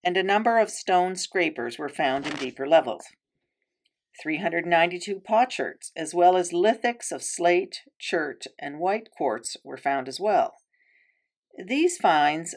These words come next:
led him to speculate that the area had likely been visited by both Iroquoian peoples and Algonquin Mississauga Indians, which fits in with the historical record.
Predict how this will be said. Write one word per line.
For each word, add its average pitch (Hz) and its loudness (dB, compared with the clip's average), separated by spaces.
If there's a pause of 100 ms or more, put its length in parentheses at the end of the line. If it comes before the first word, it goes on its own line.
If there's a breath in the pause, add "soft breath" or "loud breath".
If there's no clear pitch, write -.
led 196 6
him 240 -2
to 220 -10
speculate 135 2
that 156 -8
the 180 0
area 196 4
had 196 -2
likely 165 2
been 185 -6
visited 139 -2
by 135 4
both 135 -2
Iroquoian 214 0
peoples 131 -8 (360 soft breath)
and 170 2
Algonquin 196 2
Mississauga 208 2
Indians, 170 -8 (380 soft breath)
which - -4
fits 254 -2
in 180 -2
with 156 -10
the 156 -6
historical 143 -4
record. 165 0